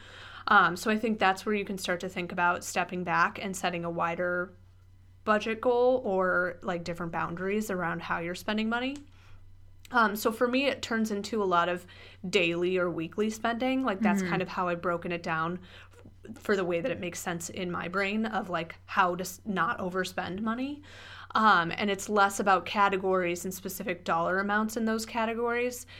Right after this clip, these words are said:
Speaker 1: and more about, um, how that looks from a, a range.
Speaker 2: Mm-hmm.
Speaker 1: So, like,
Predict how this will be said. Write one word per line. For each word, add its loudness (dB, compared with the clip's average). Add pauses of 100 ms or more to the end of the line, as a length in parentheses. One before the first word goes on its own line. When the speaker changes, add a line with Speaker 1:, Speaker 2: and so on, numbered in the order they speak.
(200)
Speaker 1:
and -2
more 2
about, 0 (200)
um, -4 (360)
how 2
that -2
looks -6
from -6
a, -4
a 0
range. -8 (180)
Speaker 2:
Mm-hmm. -4
Speaker 1:
So, 2
like, -2